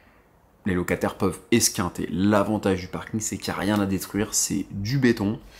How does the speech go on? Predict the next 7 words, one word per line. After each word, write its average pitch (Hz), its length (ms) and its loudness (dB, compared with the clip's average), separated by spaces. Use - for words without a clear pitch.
Euh, 80 320 -2
si - 300 2
c'est - 260 4
un 95 160 2
garage, 98 640 4
euh, - 60 -12
bon, 82 220 -4